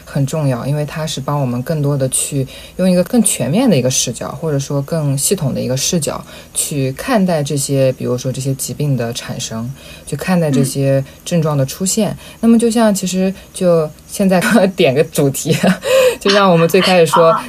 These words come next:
Speaker 1: 那个韩剧啊，就是是精神病也没关系。我也想，嗯，就是邀请玉姬老师分享一下，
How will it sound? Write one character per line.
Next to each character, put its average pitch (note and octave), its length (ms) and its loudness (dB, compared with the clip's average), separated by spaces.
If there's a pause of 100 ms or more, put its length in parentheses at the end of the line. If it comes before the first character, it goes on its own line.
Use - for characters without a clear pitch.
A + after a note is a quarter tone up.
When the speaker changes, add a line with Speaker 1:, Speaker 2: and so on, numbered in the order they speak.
Speaker 1:
那 F3 100 2
个 E3+ 80 4
韩 C#3 300 -2
剧 D3 160 0
啊， B2+ 100 2
就 B2 140 -4
是 B2 100 -2
是 - 220 -4
精 C#3+ 180 0
神 C3 180 0
病 C#3 80 -2
也 A#2+ 120 0
没 A#2 160 -6
关 A#2+ 260 -4
系。 - 240 -6 (140)
我 F3+ 100 2
也 G#3 60 4
想， C#3 260 -4 (120)
嗯， B2+ 240 -4
就 C#3+ 120 -4
是 C3+ 60 2
邀 C#3 160 0
请 C3 260 -4 (100)
玉 A#2 60 -10
姬 C3 80 -2
老 C3 140 -2
师 B2+ 100 -10
分 C#3+ 220 -2
享 C#3+ 180 -4
一 C#3 40 -6
下， - 200 -10